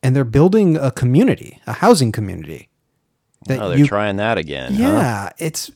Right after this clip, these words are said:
Speaker 1: I know that they do that in Florida. They have a few, uh, real
Speaker 2: They
Speaker 1: estate.
Speaker 2: did in s-
Speaker 1: Yeah.
Speaker 2: Celebration, Florida, but then they ended up just giving up on it. They, Disney cut ties with it.
Speaker 1: Did
Speaker 2: It's
Speaker 1: they?
Speaker 2: its own thing now.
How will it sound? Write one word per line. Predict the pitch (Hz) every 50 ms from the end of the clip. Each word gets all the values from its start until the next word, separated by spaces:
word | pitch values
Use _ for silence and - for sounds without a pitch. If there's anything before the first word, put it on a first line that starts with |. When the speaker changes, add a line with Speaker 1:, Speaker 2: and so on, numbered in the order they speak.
| _ -
Speaker 1:
I | - 160
know | 180 196 240 294
that | 285 339 -
they | - 208 165
do | 135 120 117 151 185 208
that | 220 185 135
in | 127
Florida. | 113 - - - 175 202 220 135 95 87
They | 80 104 104
have | 139 160 156
a | 147 127
few, | - - - 160 185 233 233 156 120 113 -
uh, | 127 120 110 107 104 98 107 - 233 294 _ _ _ -
real | 139 127 120 120 113
Speaker 2:
They | - - 117 110
Speaker 1:
estate. | 107
Speaker 2:
did | 101 107 131 147 147 131 95
in | 92 92 -
s- | 120 123
Speaker 1:
Yeah. | 120 113 104 92 82 - - _ _ _ _ _ _ -
Speaker 2:
Celebration, | - - - 113 110 117 113 110 113 107 104 - - 101
Florida, | - - 101 107 123 127 107 90
but | 85 87 -
then | 95 101 104
they | 104 101 98 98
ended | 98 98 95 85 95
up | 92 92 90 -
just | - 98 90 - - - _ _ - 85 - -
giving | - 107 82 85 82
up | 92 104 - -
on | 76 67 60
it. | 50 50 - _ -
They, | 85 80 76 67 58
Disney | 80 80 - 87 85 87 90 -
cut | - - 92 - -
ties | - 82 78 87 90 82 -
with | - - - -
it. | - - - -
Speaker 1:
Did | 131 127 143 170
Speaker 2:
It's | 202
Speaker 1:
they? | 269 320
Speaker 2:
its | 359 349 -
own | - - - -
thing | - - - - - -
now. | 67 65 60 62 60